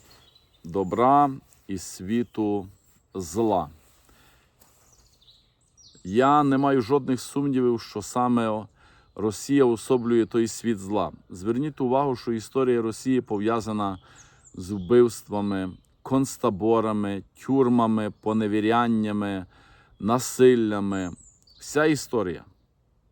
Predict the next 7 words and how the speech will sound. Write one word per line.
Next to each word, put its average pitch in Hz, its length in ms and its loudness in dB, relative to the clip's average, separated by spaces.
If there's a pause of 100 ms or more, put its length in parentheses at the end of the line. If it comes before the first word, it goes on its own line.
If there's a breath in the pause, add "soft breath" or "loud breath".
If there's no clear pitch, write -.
(360)
Вся 123 180 -2
історія. 95 520 -2 (1080 soft breath)
І 113 140 -2
їх 143 140 4
завжди 113 600 2
тримає 120 600 2
ота 107 500 -2